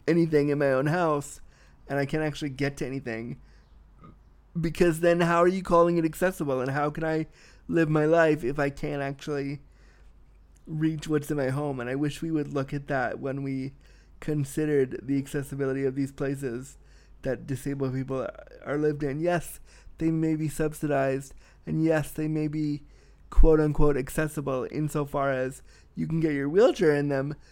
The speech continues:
but that doesn't mean that they're actually accessible for you to do anything inside, and that's a huge problem.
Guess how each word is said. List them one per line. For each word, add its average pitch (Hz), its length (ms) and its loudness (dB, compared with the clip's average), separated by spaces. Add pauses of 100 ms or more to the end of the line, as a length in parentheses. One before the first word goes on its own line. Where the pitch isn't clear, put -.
(160)
but 165 160 0
that 170 120 2
doesn't 170 300 0
mean 156 400 2
that 147 160 -2
they're 143 200 4
actually 143 400 0
accessible 139 680 -8 (260)
for 147 260 0
you 143 180 2
to 139 140 -4
do 151 200 6
anything 151 320 0
inside, 120 540 -4
and 147 180 -4
that's 143 180 -6
a 143 40 -4
huge 131 300 -4
problem. - 400 -12